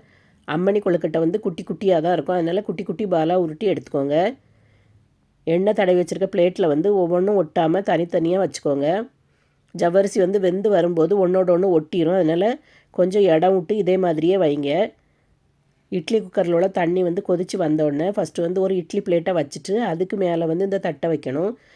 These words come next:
நீங்க வந்து இட்லி தட்டுல கூட டைரக்டா அவிச்சு எடுக்கலாம். அப்புறம் இட்லி தட்டுல வந்து எண்ணெய் தடவிட்டு, அதுல வந்து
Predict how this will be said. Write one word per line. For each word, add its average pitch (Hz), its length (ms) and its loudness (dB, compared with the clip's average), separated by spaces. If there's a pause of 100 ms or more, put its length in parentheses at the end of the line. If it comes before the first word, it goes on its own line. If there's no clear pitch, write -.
(200)
நீங்க 196 260 2
வந்து 190 240 0
இட்லி 202 260 -4
தட்டுல 196 320 -2
கூட 180 200 0
டைரக்டா 180 440 -2
அவிச்சு 175 240 -4
எடுக்கலாம். 160 420 0
அப்புறம் 185 280 -2
இட்லி 180 240 -6
தட்டுல 170 300 -2
வந்து 196 200 -2
எண்ணெய் 185 440 0
தடவிட்டு, 165 500 -4 (680)
அதுல 170 260 2
வந்து 190 240 0